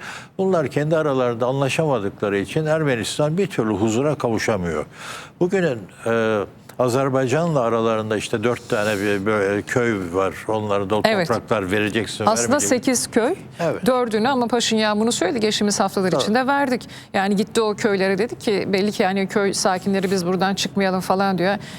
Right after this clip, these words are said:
Speaker 2: Yani çık-, "Ben çıkmayalım diyorsunuz. Ne var? Ben de peki gideyim o zaman. Hani kalkayım masadan,
Speaker 1: Evet.
Speaker 2: e, vermeyeceğim." diyor. Ne olacak? Ben size
Speaker 1: Şimdi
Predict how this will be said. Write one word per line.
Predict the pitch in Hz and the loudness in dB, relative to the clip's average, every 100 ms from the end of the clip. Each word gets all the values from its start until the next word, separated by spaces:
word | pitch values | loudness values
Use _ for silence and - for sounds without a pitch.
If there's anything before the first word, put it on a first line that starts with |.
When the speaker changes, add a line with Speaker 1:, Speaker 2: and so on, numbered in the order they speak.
| - | -6
Speaker 2:
Yani | 302 294 | -2 0
çık-, | - - - 262 | 0 0 -2 0
"Ben | 302 311 | 0 0
çıkmayalım | - 269 247 196 180 | -2 2 2 2 2
diyorsunuz. | 170 180 220 | 0 0 0
Ne | 294 | 2
var? | 220 262 | 2 2
Ben | 285 233 | 2 2
de | 247 | 2
peki | 302 240 226 | 0 0 2
gideyim | 269 208 185 | 2 2 2
o | 170 | 0
zaman. | 160 170 262 - - - - | 0 2 0 -4 -14 -12 -4
Hani | 277 | -2
kalkayım | 277 392 294 262 214 | 2 2 2 0 0
masadan, | 180 175 190 247 359 | 0 0 2 2 2
Speaker 1:
Evet. | 127 | 0
Speaker 2:
e, | 277 269 | 0 2
vermeyeceğim." | 330 311 233 185 180 170 | 2 2 2 2 0 2
diyor. | 196 | 2
Ne | 381 | 2
olacak? | 370 269 311 | 2 0 0
Ben | 302 269 | 0 0
size | |
Speaker 1:
Şimdi | 294 | 0